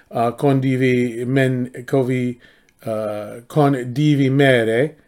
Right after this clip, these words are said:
ve-, men-, ve-, verne, eh, solo uno. Eh, di cui, eh, un par-, parlato in uno dei miei permessi podcast.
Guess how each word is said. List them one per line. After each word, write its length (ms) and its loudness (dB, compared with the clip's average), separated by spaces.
ve-, 120 2
men-, 400 2
ve-, 500 2
verne, 1040 0
eh, 140 0
solo 460 4
uno. 380 -6
Eh, 220 -4
di 200 -4
cui, 520 0
eh, 640 2
un 220 0
par-, 460 2
parlato 840 8
in 220 -2
uno 280 2
dei 420 2
miei 260 6
permessi 640 0
podcast. 800 0